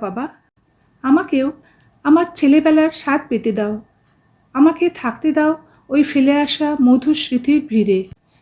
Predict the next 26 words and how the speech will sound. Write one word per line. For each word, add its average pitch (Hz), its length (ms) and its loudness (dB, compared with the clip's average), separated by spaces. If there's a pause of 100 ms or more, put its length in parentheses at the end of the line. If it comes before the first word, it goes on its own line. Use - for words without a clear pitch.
(120)
চোখের 330 400 0
জল 233 260 0
মুছে 277 420 2 (420)
সুপ্রতীক 311 640 0
বলে, 240 300 2 (420)
"তাই 294 200 2
হবে 233 260 -2
বাবা, 233 300 -6 (340)
তাই 262 220 0
হবে।" 185 340 -2 (760)
এই 302 140 2
বলে 302 240 2
ফোনটা 262 480 0
কেটে 240 300 -8
দেয় 247 160 -2
সুপ্রতীক। 202 600 -12 (720)
ঠিক 359 180 0 (100)
তার 370 140 -4 (160)
তিন 277 240 6
দিন 330 180 4
পর 233 300 -4 (120)
একটা 277 280 -6
ছবি 262 460 -2
আসে 277 260 -4
রমেশবাবুর 277 760 0
WhatsApp-এ। 185 580 -8